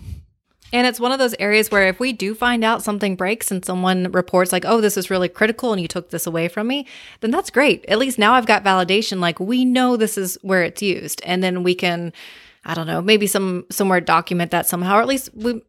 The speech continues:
we don't even have to document it, but we just at least know that this is a valid code path. It needs to be supported. And then I'll feel better about that versus in this world right now, I'm in the, "I don't think this is important, but I don't have,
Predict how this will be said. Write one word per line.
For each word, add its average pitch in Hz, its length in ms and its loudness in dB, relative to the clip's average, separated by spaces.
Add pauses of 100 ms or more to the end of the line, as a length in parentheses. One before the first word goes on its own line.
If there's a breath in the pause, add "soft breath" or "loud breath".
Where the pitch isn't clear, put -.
we 233 100 -2
don't 233 140 4
even 220 100 2
have 196 120 0
to 180 80 -10
document 160 440 -4
it, - 100 -8
but 202 120 0
we 220 100 2
just 220 180 0
at 190 80 -2
least 254 240 -2
know 214 120 6
that 196 100 2
this 190 180 0
is 196 120 0
a 202 40 0
valid 180 300 2
code 165 220 -4
path. 160 260 0
It - 80 -6
needs 180 220 -4
to 190 80 -4
be 180 120 -2
supported. 160 600 -4 (320 loud breath)
And 170 140 0
then 165 100 0
I'll 160 100 4
feel - 200 -2
better 160 320 0
about 156 300 0
that 160 340 0
versus 165 380 0
in 190 200 -2
this 185 220 -2
world 170 240 0
right 165 200 -2
now, 175 400 2
I'm 175 220 0
in 170 140 0
the, 170 260 2
"I 208 100 -2
don't 311 200 0
think 254 160 -2
this 240 160 -4
is 208 120 -4
important, 202 460 -2
but 175 80 0
I 180 80 2
don't 214 140 0
have, 196 260 -2